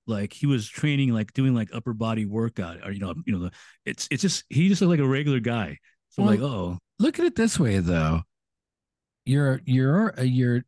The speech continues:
Speaker 2: a champion in your division. You're gonna fight a champion in another division on short notice, and your
Speaker 1: Yeah.
Speaker 2: payday is probably gonna be pretty darn sweet.
Speaker 1: Oh, yeah,
Speaker 2: Who,
Speaker 1: that's
Speaker 2: who
Speaker 1: true.
Speaker 2: ca-,
Speaker 1: Yeah,
Speaker 2: who
Speaker 1: yeah.
Speaker 2: cares? Your belt's not in line. Who
Speaker 1: Oh, no, no,
Speaker 2: cares?
Speaker 1: that's, that's true. And he,
Speaker 2: Right?
Speaker 1: and he has, you know, has a possibility to take it back. So, yeah.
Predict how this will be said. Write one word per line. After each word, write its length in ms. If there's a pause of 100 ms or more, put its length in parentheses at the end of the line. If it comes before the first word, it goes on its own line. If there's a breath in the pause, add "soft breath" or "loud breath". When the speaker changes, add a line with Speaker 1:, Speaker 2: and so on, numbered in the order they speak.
Speaker 2:
a 60
champion 480
in 120
your 120
division. 840 (680)
You're 100
gonna 220
fight 260
a 60
champion 400
in 160
another 380
division 420
on 120
short 280
notice, 500 (140)
and 100
your 120
Speaker 1:
Yeah. 140
Speaker 2:
payday 420
is 120
probably 200
gonna 180
be 100
pretty 260
darn 260
sweet. 440 (680)
Speaker 1:
Oh, 100
yeah, 140
Speaker 2:
Who, 40
Speaker 1:
that's 140
Speaker 2:
who 60
Speaker 1:
true. 160
Speaker 2:
ca-, 160
Speaker 1:
Yeah, 60
Speaker 2:
who 100
Speaker 1:
yeah. 80
Speaker 2:
cares? 340
Your 140
belt's 260
not 100
in 140
line. 200
Who 160
Speaker 1:
Oh, 100
no, 120
no, 120
Speaker 2:
cares? 80
Speaker 1:
that's, 160
that's 200
true. 220
And 240
he, 60
Speaker 2:
Right? 80
Speaker 1:
and 260
he 80
has, 160
you 100
know, 80
has 140
a 40
possibility 400
to 80
take 80
it 100
back. 260
So, 340
yeah. 160